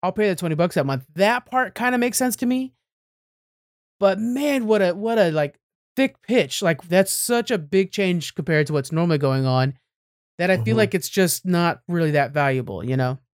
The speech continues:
Speaker 2: Yeah, it's wild. And some of this technology that's,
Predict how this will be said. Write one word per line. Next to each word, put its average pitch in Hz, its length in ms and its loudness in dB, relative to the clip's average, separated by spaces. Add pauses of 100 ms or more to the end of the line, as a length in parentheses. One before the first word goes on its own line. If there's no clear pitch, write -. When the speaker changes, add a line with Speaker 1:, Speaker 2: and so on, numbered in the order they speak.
(840)
Speaker 2:
Yeah, 156 300 0
it's - 140 -8
wild. 113 320 2
And 147 160 -2
some 208 140 -2
of 185 40 2
this 151 140 0
technology 120 500 0
that's, 117 280 0